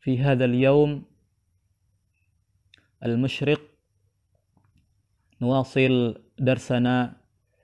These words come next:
في مادة اللغة العربية. في لقائنا أمس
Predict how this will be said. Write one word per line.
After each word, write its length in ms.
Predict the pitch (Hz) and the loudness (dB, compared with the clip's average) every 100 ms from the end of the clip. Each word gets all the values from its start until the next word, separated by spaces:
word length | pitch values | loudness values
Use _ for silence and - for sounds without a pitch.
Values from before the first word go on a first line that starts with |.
| _ _ | _ _
في 140 | 120 | -4
مادة 680 | 127 127 120 - 123 120 117 - 123 | -2 0 -2 -2 -2 -2 -4 -6 -4
اللغة 400 | 117 120 117 120 | -2 0 -2 -4
العربية. 840 | 123 117 117 120 123 139 131 113 - _ _ _ _ _ _ _ _ _ - _ _ _ _ _ _ _ _ _ _ _ _ _ _ _ _ _ _ _ _ _ | -4 -2 -4 -2 -2 0 0 -2 -8 _ _ _ _ _ _ _ _ _ -20 _ _ _ _ _ _ _ _ _ _ _ _ _ _ _ _ _ _ _ _ _
في 220 | 147 143 | -4 -2
لقائنا 640 | 135 147 135 139 123 117 | -2 -2 -2 -2 -2 -2
أمس 240 | 135 127 | -4 -2